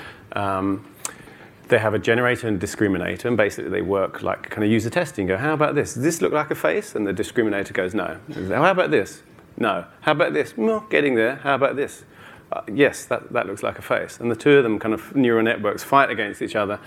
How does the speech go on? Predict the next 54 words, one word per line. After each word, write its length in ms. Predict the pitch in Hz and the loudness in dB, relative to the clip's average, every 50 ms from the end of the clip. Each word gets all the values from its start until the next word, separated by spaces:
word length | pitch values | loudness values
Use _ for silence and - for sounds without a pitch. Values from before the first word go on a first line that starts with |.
| - - - - - - - - | -18 -20 -20 -20 -18 -18 -2 2
and 120 | - 127 123 | 2 2 6
eventually 540 | 110 127 131 143 143 - - 117 110 104 | 6 6 4 4 2 0 -2 0 0 2
they 140 | 98 104 101 | 2 0 -2
start 260 | - - 117 104 98 - | -2 0 0 0 0 -2
to 60 | - | -4
generate 400 | 107 - 110 101 101 95 92 90 | 0 0 2 2 2 0 -2 -2
faces. 540 | - - 113 110 101 - - - - - - - - - - - | -2 -2 -2 0 -2 -2 -6 -8 -8 -10 -14 -20 -20 -12 -4 0
And 80 | 123 | 2
one 80 | 151 196 | 2 2
of 80 | 214 | 4
the 40 | 190 | 2
things 120 | 185 165 131 | 2 2 2
you 80 | 127 | 2
can 80 | 107 107 | 0 2
do 180 | 131 180 202 | 4 4 6
with 100 | 190 156 | 4 4
that 140 | 123 110 104 | 4 2 0
is 80 | 104 104 | 0 -4
you 60 | 117 | -4
can 100 | 107 113 | -6 -6
swap 320 | 104 - - 139 - - | -4 0 2 2 2 2
styles. 480 | - - - 135 120 107 95 92 82 - | 0 0 2 4 6 6 4 2 0 -2
So 160 | - 113 110 | 0 0 2
there's, 260 | 101 104 101 92 - | 2 2 0 0 -2
there's 220 | - - 110 98 87 | -4 -4 -4 -2 0
videos 460 | 110 117 107 107 104 101 98 92 95 | 2 2 4 4 4 2 2 0 0
of, 180 | 101 95 90 - - - - - - - - - - | -2 -2 -4 -8 -14 -18 -18 -18 -18 -20 -16 -8 -2
uh, 160 | - 101 101 - | 0 0 2 0
a 40 | 104 | 0
horse 280 | - 131 123 113 - - | 0 0 0 0 0 2
being 220 | - 110 104 98 | 2 2 2 2
turned 280 | - - 104 101 98 98 | -2 -2 -2 0 0 0
into 260 | 98 92 - 101 98 | -2 -2 0 0 0
a 60 | 95 | 2
zebra, 460 | 87 107 104 92 85 - 90 87 85 | 2 2 2 2 0 -2 -2 -2 -2
or 260 | 87 - 90 90 95 | -2 0 0 2 2
a 20 | 90 | 0
kind 180 | - - 98 | -2 -4 -6
of 80 | 95 87 | -6 -6
tulip 520 | - - - 120 117 101 98 - - - | -4 0 0 2 2 2 0 -2 -4 -4
being 220 | - 107 98 95 95 | -2 -2 -2 -2 -4
appli-, 380 | 87 - 110 107 - - 113 107 - - | -6 -6 -6 -6 -4 -6 -10 -12 -6 -6
the 80 | 113 | -6
sort 180 | 101 - 120 - | -4 -2 -2 -2
of 40 | - | -2
style 380 | - - 139 127 127 117 110 | 2 2 4 4 4 2 2
of 60 | 104 95 | 0 -2
a 60 | 92 | -2
tulip 420 | - - 143 139 113 98 90 - | 0 2 4 4 4 2 0 0
being 160 | - 101 95 | -2 -2 -2
applied 340 | 95 90 - 104 98 92 85 - | -4 -6 -6 -4 -4 -4 -4 -2
to 80 | - | -2
a 40 | 95 | 0
rose. 400 | 95 110 113 98 85 82 - - | 0 0 0 -2 -4 -8 -12 -14